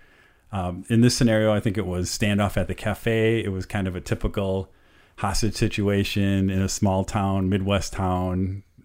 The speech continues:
Uh, you had some kind of terrorist cell who had taken hostages.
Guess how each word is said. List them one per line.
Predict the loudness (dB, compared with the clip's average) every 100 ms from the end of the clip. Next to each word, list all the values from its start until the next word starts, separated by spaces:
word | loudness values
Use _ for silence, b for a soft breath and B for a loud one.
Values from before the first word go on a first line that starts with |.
| -12
Uh, | -8 -6 -4
you | -2
had | -2 -4 -6
some | -4 -2
kind | 0 0
of | -2
terrorist | -2 -2 0 -2
cell | -2 -2 -2 -4 b b b b
who | -4
had | -2
taken | -2 -2 -2
hostages. | -2 -4 -4 -2 -2 -2 -4 -10